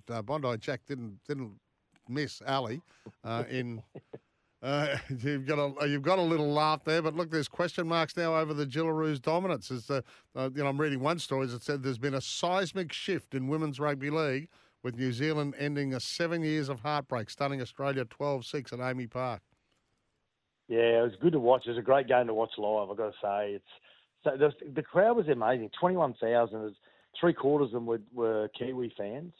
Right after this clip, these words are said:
Speaker 2: Um, a lot of Māori people there, a lot of Polynesian, uh, Samoans, Tongan people there as well, flying their flags. It was a, it was a great scene. And that game early on, it was, it was just, it's played with that much physicality as well. And, and, you know, Ali's,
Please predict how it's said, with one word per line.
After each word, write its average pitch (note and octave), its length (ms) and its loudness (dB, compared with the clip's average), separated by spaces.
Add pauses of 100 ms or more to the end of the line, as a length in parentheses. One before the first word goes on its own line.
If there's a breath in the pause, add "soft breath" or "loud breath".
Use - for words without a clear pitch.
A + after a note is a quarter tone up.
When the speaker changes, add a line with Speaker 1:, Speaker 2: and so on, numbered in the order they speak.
Speaker 2:
Um, G#2+ 420 -6
a A#2 60 -12
lot C#3 140 6
of A#2+ 60 0
Māori B2 360 4
people B2 320 0
there, A#2+ 160 2
a B2 60 2
lot C3+ 160 4
of A2+ 80 -2 (360 soft breath)
Polynesian, B2 800 2
uh, G#2+ 220 0 (100)
Samoans, A#2+ 480 4 (140)
Tongan B2 240 0
people A#2+ 320 -6
there A#2 220 2
as G2+ 120 -6
well, A#2 380 0
flying A#2 300 0
their A2 200 -8
flags. A#2 460 0 (480 soft breath)
It B2+ 60 -2
was A#2+ 120 2
a, C3+ 140 -10
it - 20 2
was B2 100 0
a B2+ 40 0
great C3+ 260 4 (100)
scene. A#2+ 360 -2
And G#2 80 -12 (280 soft breath)
that D#3 160 4
game D#3 260 6
early C3+ 280 2
on, B2 220 2
it A2+ 80 -6
was, A2+ 160 -6 (560)
it D3+ 40 0
was B2+ 180 0 (380)
just, D3+ 380 2 (640)
it's C3 220 2
played C#3+ 300 6
with A2+ 160 2
that C3 180 6
much A#2+ 220 0 (140)
physicality A2 840 4
as F#2 140 -6
well. A2 340 6
And, G#2 100 -2 (320 soft breath)
and, D3 220 2
you E3+ 60 0
know, F3 120 8
Ali's, F3+ 440 6